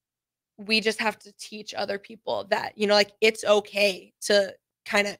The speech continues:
to be stern with them and to help them understand that something that they're doing is not acceptable. Like, it's not always, like, Mister Nice Guy, you know?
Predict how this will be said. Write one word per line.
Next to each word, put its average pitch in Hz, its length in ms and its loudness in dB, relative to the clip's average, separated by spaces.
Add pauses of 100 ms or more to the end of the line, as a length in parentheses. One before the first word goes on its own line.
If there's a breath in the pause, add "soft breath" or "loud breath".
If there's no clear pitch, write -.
(120)
to 220 100 0
be 202 200 -4
stern 208 360 0
with 196 180 -4
them 196 280 -10
and 202 300 -6 (360)
to 214 100 0
help 208 260 4
them 202 140 2
understand 196 880 0
that 196 380 2
something 202 340 0
that 202 200 0
they're 196 120 0
doing 196 380 0
is 196 320 -4
not 202 180 0
acceptable. 196 720 -2
Like, - 220 -2
it's - 260 -2
not 208 240 2
always, 196 600 0 (520)
like, - 400 -6
Mister 208 320 0
Nice 202 320 -6
Guy, - 220 -4
you 214 160 -8
know? 196 300 -4